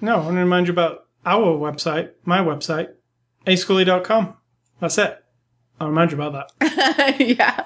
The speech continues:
Speaker 1: You can catch us on Twitter and Facebook. You can catch this podcast on the, uh, Google Play Store, the iTunes Music Store. Go to a scully dot com, click on the word podcast. You can subscribe via R S S there. You can also ask your Amazon Echo. You can say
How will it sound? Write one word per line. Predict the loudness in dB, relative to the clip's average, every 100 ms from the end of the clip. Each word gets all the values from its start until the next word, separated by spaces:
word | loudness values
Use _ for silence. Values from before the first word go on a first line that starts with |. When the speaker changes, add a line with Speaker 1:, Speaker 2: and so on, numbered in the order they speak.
| -6
Speaker 1:
You |
can | -2
catch | 0 0
us | 2
on | 0
Twitter | 2 -2 2
and | 0
Facebook. | 2 0 0 0 0 0
You | -2
can | 0
catch | 0 0
this | -4 -2
podcast | 0 0 2 0 2 0
on | 2
the, | 0 0
uh, | -2 -4
Google | -2 -4 -4
Play | -2 -2
Store, | 0 0 0
the | 2
iTunes | 0 0 0 -2 -2
Music | -4 -4 -8
Store. | -6 -4 -4 -8 0
Go | 0
to | 2
a | 0
scully | 2 0 2
dot | 2 2
com, | 0 0
click | -2 -4 -2
on |
the | 0
word | 0 -2
podcast. | -2 0 0 -2 -4
You |
can | -6 -6
subscribe | -6 -10 -2 0 0
via | 0 -2 -2
R | -2 0 0
S | 0 0
S | 0 0
there. | 0 2 0 -4 _ _ -20 -20 -20 _ _
You |
can | 0 2
also | 2 2 2 2 2
ask | 2 0 -4 0
your | 2 4
Amazon | 4 4 2 0
Echo. | 0 -2 0 -2 -6 -12 _ _ -18
You | -4
can | -2
say | 2 2 2 -2